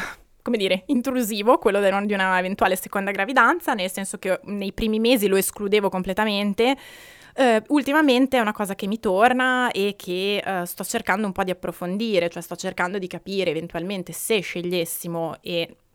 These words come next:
nel momento in cui lo facessimo di avere un altro figlio, come, eh, questa cosa si rapporterebbe con lo stato di salute del mio perineo.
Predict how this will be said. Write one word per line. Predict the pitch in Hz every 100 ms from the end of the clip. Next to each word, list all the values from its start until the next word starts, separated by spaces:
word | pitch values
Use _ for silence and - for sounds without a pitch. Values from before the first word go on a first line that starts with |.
| -
nel | 180 165
momento | 170 175 190 185
in | 190
cui | - 190
lo |
facessimo | 175 180 196 185 - 160
di | 165 165 156
avere | 170 190
un |
altro | 190 196 254
figlio, | - 202 208
come, | - - 190 170 190 185 - _ _ _ _ _ _ _ -
eh, | 196 180 170 170 175
questa | 208 - 220
cosa | 196 185 190
si | 190
rapporterebbe | 185 - 175 185 175 190
con | 190 175
lo | 180
stato | 170 175 180
di | 175
salute | - 175 185
del | 170
mio | 180
perineo. | - 185 185 170 165 175